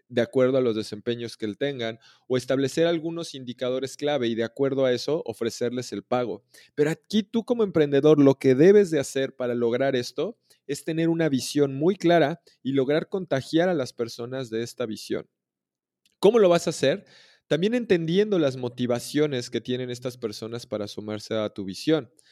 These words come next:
Y la idea es que poco a poco conforme vayas tú creciendo tu equipo y delegando tareas operativas, te vuelvas en un líder y vayas creando nuevos líderes dentro de tu organización.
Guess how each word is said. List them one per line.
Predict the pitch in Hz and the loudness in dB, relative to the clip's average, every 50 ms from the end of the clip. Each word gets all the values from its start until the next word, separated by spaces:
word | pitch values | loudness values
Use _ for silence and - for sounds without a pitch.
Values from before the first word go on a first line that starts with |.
| _ _ _ _ _ _ _ - | _ _ _ _ _ _ _ -2
Y | 160 151 | 0 2
la | 151 156 156 | 2 2 2
idea | 156 - 220 233 220 196 180 170 165 | 4 6 6 6 6 4 2 0 0
es | 165 - - | -2 -4 -6
que | - 180 165 | -6 -6 -6
poco | - _ 196 214 214 - 240 220 | -6 _ -6 -6 -4 -2 -2 -2
a | 214 - | 0 2
poco | - 214 214 214 - 143 131 135 135 - _ _ _ _ _ _ | 2 2 2 2 0 -4 -4 -4 -6 -10 _ _ _ _ _ _
conforme | - 127 123 123 - 131 123 127 127 | -8 -8 -8 -6 -4 -4 -4 -2 0
vayas | 127 135 143 151 156 156 151 - | 0 0 2 0 0 -2 -4 -4
tú | - 156 151 | -6 -8 -8
creciendo | - 135 117 113 - - 139 143 147 147 156 151 | -6 -6 -6 -6 -6 -6 -6 -6 -4 -6 -6 -6
tu | 151 | -6
equipo | 139 - - - 135 131 - - 120 120 117 - - | -8 -6 -6 -6 -6 -4 -4 -4 -6 -6 -6 -8 -8
y | 127 123 | -6 -4
delegando | 113 120 117 117 113 120 135 143 143 151 139 | -4 -2 -2 -4 -4 -6 -6 -8 -6 -8 -6
tareas | - 127 123 135 139 139 - - | -4 -4 -2 -2 -2 -4 -4 -6
operativas, | 117 - 123 117 113 110 - 165 165 135 117 113 123 - - _ _ _ - _ _ _ | -6 -4 -2 -2 -2 -2 -2 -2 0 0 0 -2 -4 -8 -14 _ _ _ -20 _ _ _
te | - 139 | -2 0
vuelvas | 139 160 170 180 190 180 - | 2 2 0 0 -2 -4 -6
en | 151 143 147 | -8 -8 -6
un | 156 156 147 | -6 -4 -2
líder | 151 175 185 151 123 104 101 - - _ _ _ _ - | -2 -2 -2 -2 -2 -4 -4 -8 -14 _ _ _ _ -4
y | 127 131 | -2 0
vayas | 147 151 165 185 190 - - | 0 0 0 -2 -4 -6 -8
creando | - - 135 135 143 151 160 147 127 123 | -8 -4 -4 -2 -2 -2 -4 -4 -6 -6
nuevos | 127 131 139 139 135 139 147 135 - | -6 -6 -6 -6 -6 -6 -8 -6 -6
líderes | 135 139 160 175 156 135 120 120 123 120 - 120 | -4 -4 -2 0 2 2 2 2 0 -2 -2 -2
dentro | 127 139 143 143 143 147 143 | 0 0 0 -2 -4 -2 -2
de | 131 123 | -2 -2
tu | - 127 | -4 -4
organización. | 120 113 110 117 117 113 110 - 120 117 - - 147 131 113 123 - | -4 -4 -4 -4 -6 -8 -8 -8 -8 -6 -4 -2 -2 -2 -4 -6 -14